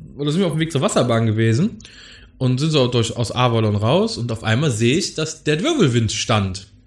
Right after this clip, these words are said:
Und zwar auf dem Lifthill mit Leuten drin. Und da hab ich schon, hab ich ein Foto geschickt. <laughs> Hab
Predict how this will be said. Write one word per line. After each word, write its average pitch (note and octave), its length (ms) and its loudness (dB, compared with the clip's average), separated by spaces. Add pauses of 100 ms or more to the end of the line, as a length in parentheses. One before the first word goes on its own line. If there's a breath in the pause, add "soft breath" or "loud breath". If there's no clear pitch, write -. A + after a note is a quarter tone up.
(400 soft breath)
Und D3 160 -6
zwar D3+ 200 -2
auf G#3 160 0
dem G#3 160 2
Lifthill A2 680 0 (220)
mit G3 200 -4
Leuten A2+ 420 0
drin. F#2 260 -8 (540 soft breath)
Und - 100 -10
da - 40 -4
hab D3 80 -2
ich D#3 100 -6
schon, C3 220 -4
hab F#3+ 100 4
ich - 60 -2
ein D3+ 80 0
Foto E3+ 220 -4
geschickt. G#2+ 360 -4
<laughs> - 40 -14
Hab D#3+ 100 2